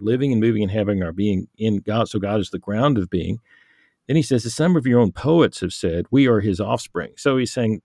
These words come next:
you know, good grief, like, your poet, your own poets even know about this. Like, this one is so obvious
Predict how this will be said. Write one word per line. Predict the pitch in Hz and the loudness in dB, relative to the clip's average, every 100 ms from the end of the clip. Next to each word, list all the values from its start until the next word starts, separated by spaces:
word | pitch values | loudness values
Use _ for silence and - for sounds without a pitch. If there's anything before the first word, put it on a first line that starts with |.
| - | -6
you | 135 | -2
know, | 95 95 98 _ _ _ _ _ _ _ | -2 -4 -8 _ _ _ _ _ _ _
good | - 127 | -6 -2
grief, | 131 170 - | 2 2 2
like, | 101 - | -2 -4
your | 120 156 165 | 0 2 2
poet, | - 175 202 - | -2 -4 -2 0
your | 151 | 0
own | 160 | 0
poets | - 170 220 - | 0 0 0 0
even | 104 95 | -4 -4
know | 92 | -4
about | 90 80 - | -4 -8 -4
this. | - 175 87 - - | 2 4 2 -2 -4
Like, | 123 127 - - | -4 -4 -6 -4
this | 147 208 - | 2 4 4
one | 156 | 0
is | 120 | 0
so | - 120 90 | 2 0 0
obvious | 98 85 90 87 - | -4 -4 -4 -6 -10